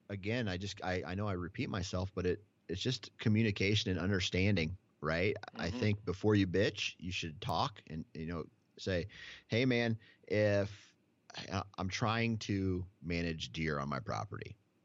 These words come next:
Speaker 1: or I'm trying to manage this on your property, or hell, I just don't want your dogs on my property." Uh, the, the, instead of complaining, why don't, grab the beer, grab the coffee, just like you said, and go have, go have that,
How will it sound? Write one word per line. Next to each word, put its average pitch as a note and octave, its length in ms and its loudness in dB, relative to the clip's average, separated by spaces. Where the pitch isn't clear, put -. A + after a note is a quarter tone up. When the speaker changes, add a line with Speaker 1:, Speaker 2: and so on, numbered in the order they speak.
Speaker 1:
or D#2 600 4
I'm D#2+ 140 2
trying F#2+ 320 4
to F2+ 80 4
manage E2+ 400 2
this D#2+ 240 0
on D#2 120 2
your C#2+ 100 -2
property, C2 500 -2
or F2 240 4
hell, F#2 220 6
I E2 120 2
just D#2 260 -2
don't E2 180 2
want E2 160 2
your D#2+ 120 2
dogs E2+ 300 2
on E2+ 80 2
my D#2 100 2
property." F#2 500 -2
Uh, D#2+ 260 0
the, E2+ 260 -6
the, F2 200 -8
instead F2+ 300 2
of F#2 260 2
complaining, F#2+ 600 0
why F2 140 -2
don't, G#2 100 -2
grab E2 260 0
the F2+ 80 0
beer, F2+ 460 2
grab E2 200 -2
the E2+ 80 -4
coffee, D#2+ 600 -2
just D#2+ 220 -2
like F#2 180 -2
you F2+ 80 2
said, D#2+ 320 0
and D#2+ 160 -4
go D#2 200 4
have, D2+ 400 0
go D2+ 140 -2
have D2 220 -2
that, C#2 180 -2